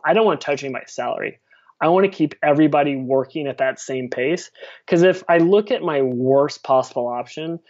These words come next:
I deplete all of the cash, I lose the team, I'm still gonna be fine. I know I, like, I do teaching on the side, I'm on the board of a company. Like, I know I could, like,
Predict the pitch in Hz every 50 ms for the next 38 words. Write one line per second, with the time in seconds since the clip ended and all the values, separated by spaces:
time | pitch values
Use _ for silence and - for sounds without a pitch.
0 | _ _ _ _ _ - - 147 135 131 131 131 139 - - _ - - 147 143
1 | 131 131 - - 190 185 180 180 - 151 147 147 143 135 139 139 - - 151 143
2 | 139 135 123 - - - 147 143 139 135 135 147 151 151 151 147 143 135 135 -
3 | - 135 135 143 156 180 196 202 202 _ _ _ _ _ _ _ _ _ _ _
4 | _ _ _ _ - - 151 147 151 139 - - 190 165 143 139 123 117 117 110
5 | - - - - - - - - - _ 151 151 151 156 156 156 156 156 151 147
6 | 147 143 143 139 135 127 - - _ _ 156 147 143 143 139 127 - - 170 156
7 | 147 - 151 147 147 143 139 139 127 - - 151 139 139 139 139 135 135 135 143
8 | 123 123 123 113 113 139 147 151 147 139 143 139 - - 143 143 135 143 139 131
9 | 143 151 147 151 151 151 151 151 151 151 147 - - 147 135 131 131 123 - -